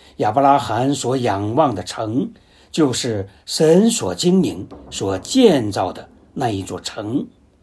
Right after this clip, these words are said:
降临的时候，地上的万族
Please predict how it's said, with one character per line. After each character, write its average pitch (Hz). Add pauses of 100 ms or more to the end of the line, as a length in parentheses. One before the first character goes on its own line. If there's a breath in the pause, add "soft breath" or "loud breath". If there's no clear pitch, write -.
(300)
降 127
临 90
的 -
时 -
候， - (760 soft breath)
地 170
上 135
的 113
万 113
族 107